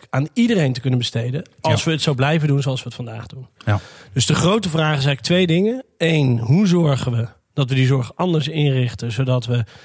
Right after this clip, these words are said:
Speaker 1: in feite alleen nog maar die hele kostbare tijd van dokters en verpleegkundigen spenderen aan die patiënten die het ook echt nodig hebben.
Speaker 2: Mhm.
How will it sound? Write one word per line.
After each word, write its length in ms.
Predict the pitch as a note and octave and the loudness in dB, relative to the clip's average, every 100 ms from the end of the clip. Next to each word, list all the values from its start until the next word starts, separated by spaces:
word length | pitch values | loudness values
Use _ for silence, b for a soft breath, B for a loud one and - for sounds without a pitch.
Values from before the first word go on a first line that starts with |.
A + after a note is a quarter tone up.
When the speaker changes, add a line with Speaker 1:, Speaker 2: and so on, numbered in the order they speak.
| B | B
Speaker 1:
in 140 | B B2+ | B 0
feite 400 | D#3+ F3+ F#3 - | 2 0 0 -2
alleen 300 | C3 D3+ G#3 | 0 2 2
nog 120 | D3+ | 2
maar 180 | C#3 B2+ | 2 0
die 180 | A#2+ B2 | -2 -2
hele 280 | C3 C#3+ B2+ | 0 2 0
kostbare 640 | - G#3+ E3+ D3 C3 B2 | -2 -2 0 0 0 -2
tijd 340 | - E3+ C#3+ B2 | -2 0 0 -2
van 160 | C3 B2 | 0 0
dokters 340 | D3+ - C3+ | 0 -2 -2
en 80 | B2+ | -2
verpleegkundigen 720 | - B2+ - E3 D#3 A#2 A#2 | -4 -8 -4 -2 0 0 -4
spenderen 720 | - C3 B2+ D#3 D3+ A#2 A2 - B B B | -2 0 2 4 4 2 -2 -8 B B B
aan 200 | C#3 B2 B2 | -2 -2 0
die 160 | A3 | 0
patiënten 460 | A3 D#3 E3 C#3 B2 | 2 0 2 0 0
die 100 | B2+ | 0
het 100 | B2 | 0
ook 140 | B2+ - | -2 -6
echt 420 | - F3+ - - - _ | -4 -4 -2 -6 -14 _
nodig 320 | A#2 C#3 F#3 | 0 0 -2
hebben. 200 | G#3 A3 - | -6 -8 -2
Speaker 2:
Mhm. 200 | G2 | 0